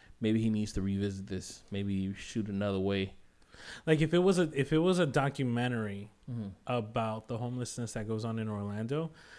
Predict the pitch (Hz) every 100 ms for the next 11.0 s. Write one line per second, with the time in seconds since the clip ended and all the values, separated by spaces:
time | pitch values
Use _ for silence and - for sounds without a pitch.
0 | - - - - 151 - - 156 151 127
1 | 104 - _ _ _ - - - _ _
2 | - - 117 127 127 135 151 156 156 147
3 | - 127 120 127 123 127 123 131 127 120
4 | 120 127 147 165 156 - 117 104 - _
5 | _ - 135 104 139 135 147 139 - 147
6 | 147 151 147 147 147 143 156 147 233 170
7 | 143 127 123 117 - 165 160 185 190 180
8 | 117 120 104 107 107 101 104 104 107 107
9 | - 101 101 101 98 123 117 123 113 -
10 | 127 135 139 131 123 120 - 123 -